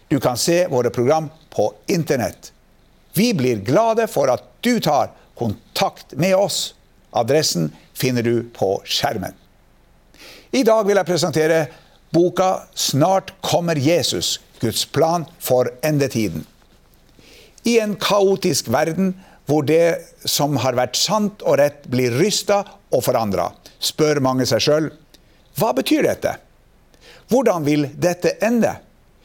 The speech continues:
Finnes det svar på verdens problemer?" Her er noen av innholdet i denne boka. Endetidstegn,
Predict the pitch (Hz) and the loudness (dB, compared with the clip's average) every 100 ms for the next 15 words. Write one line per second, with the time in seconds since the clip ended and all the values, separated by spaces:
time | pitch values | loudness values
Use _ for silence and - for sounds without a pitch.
0 | _ - - - 262 202 170 - 170 151 | _ -20 -6 -2 0 0 0 0 2 0
1 | 143 131 131 - 110 135 139 135 139 - | 2 2 2 -4 -2 0 0 -2 -2 -2
2 | 185 175 220 214 90 - _ _ _ _ | 0 2 2 2 -2 -6 _ _ _ _
3 | - _ - 160 165 131 - 139 135 139 | -20 _ -4 -2 0 -4 -2 -2 2 2
4 | 131 123 117 - 156 156 131 135 196 202 | 2 2 0 -4 -2 0 2 2 0 -2
5 | - - - - 135 135 120 131 117 117 | -16 -20 -12 -2 0 0 -2 -2 0 0
6 | 117 117 147 - 85 - _ _ _ _ | 0 0 -2 0 -4 -4 _ _ _ _
7 | - _ - 170 170 170 160 139 175 175 | -20 _ -4 0 0 0 -2 0 -2 0
8 | 175 170 | -2 -4